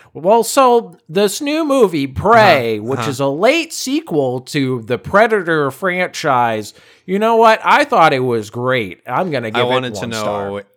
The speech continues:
Speaker 2: if there were any Easter eggs talking about Arnie in there, probably.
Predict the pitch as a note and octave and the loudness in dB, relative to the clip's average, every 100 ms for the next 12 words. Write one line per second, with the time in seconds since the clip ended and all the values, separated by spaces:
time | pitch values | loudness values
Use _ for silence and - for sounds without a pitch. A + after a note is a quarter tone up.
0 | - G#2+ - A2+ G2+ G2 G2 G2 G2 F#2+ | -16 -14 -10 -10 -8 -10 -12 -16 -18 -20
1 | - A#2 - A2+ G#2 G2+ - - _ C3 | -18 -18 -12 -10 -10 -12 -20 -20 _ -6
2 | A#2 A2+ G#2+ - G#2+ A#2 C#3 E3+ G3 A#3 | -4 -2 -4 -4 -6 -4 -4 -4 -4 -4
3 | - _ _ - F#3+ A3 A3+ A#3 C4+ - | -8 _ _ -8 -4 -2 0 -2 -4 -4
4 | D#3+ D3 G3+ G#3 A#3 | -2 0 -2 -4 -6